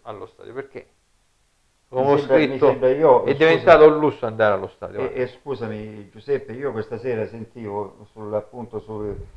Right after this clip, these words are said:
Speaker 2: Sky Sport uno, hanno fatto, parlano del C, come tu sai,
Speaker 1: Sì.
Speaker 2: tutti i lunedì, e stasera hanno intervistato, mi sembra, adesso se non ricordo male, il, il presidente del Grosseto,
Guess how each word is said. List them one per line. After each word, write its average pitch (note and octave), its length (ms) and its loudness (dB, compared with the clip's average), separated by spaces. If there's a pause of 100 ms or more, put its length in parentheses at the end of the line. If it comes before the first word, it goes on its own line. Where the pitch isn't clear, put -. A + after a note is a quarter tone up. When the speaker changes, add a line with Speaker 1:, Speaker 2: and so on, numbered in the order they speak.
(320)
Speaker 2:
Sky A#2+ 280 -2
Sport - 560 -2
uno, A#2 480 -8
hanno A2 180 -10
fatto, G#2+ 300 -10
parlano G#2+ 500 -6
del G#2 600 -6
C, G#2 260 -20 (460)
come G2+ 180 -16
tu G2+ 100 -18
sai, F#2+ 380 -12
Speaker 1:
Sì. A#2 80 -20
Speaker 2:
tutti G#2+ 180 -14
i G#2+ 60 -10
lunedì, G#2+ 560 -16 (760)
e - 60 -20
stasera D3 640 0
hanno B2+ 220 -12
intervistato, A2+ 760 -6
mi A2 240 -10
sembra, A#2+ 800 -10
adesso A2 480 -14
se - 120 -20
non G#2+ 180 -14
ricordo G#2 340 -12
male, A2 200 -14 (260)
il, A#2 520 -10
il G#2+ 100 -20
presidente C3 480 -10
del A2 520 -8
Grosseto, G2 540 -16